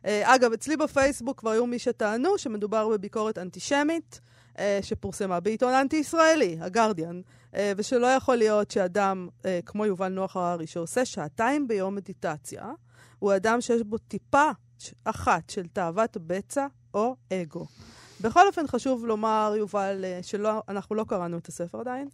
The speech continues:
אז, אה, בטח עוד נדון בו כשהוא יצא בעברית, ונחליט בעצמנו מה אנחנו חושבים.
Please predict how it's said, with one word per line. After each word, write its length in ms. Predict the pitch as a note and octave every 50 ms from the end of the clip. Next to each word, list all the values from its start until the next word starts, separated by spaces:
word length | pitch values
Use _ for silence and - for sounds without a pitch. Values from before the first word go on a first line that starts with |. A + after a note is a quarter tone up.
| _ _ - - - - _
אז, 340 | - E3+ F3+ F3+ F3 E3+ -
אה, 240 | G3 F#3 F#3 F#3 F#3 F3
בטח 200 | G#3+ A3 C4 -
עוד 140 | - G#3 G3
נדון 420 | G3 F#3 F3 F#3 A#3 A#3+ A#3+ A3+
בו 160 | F#3+ G3+ F#3 -
כשהוא 160 | - - F#3
יצא 180 | F3+ - F#3 F3+
בעברית, 480 | F3 F#3 F#3 F3 F#3 G#3+ C#4+ D#4 A3+
ונחליט 380 | G3+ G3 F#3 F#3 - - A3 G3
בעצמנו 500 | F#3 F#3+ F3+ - - G#3 G3+ G3 F#3+ F3+
מה 140 | F3 E3+ E3+
אנחנו 240 | E3+ - - F#3
חושבים. 600 | E3 - F3+ E3+ - G#3 C4 E4 E4+ E4 C4+ A#3+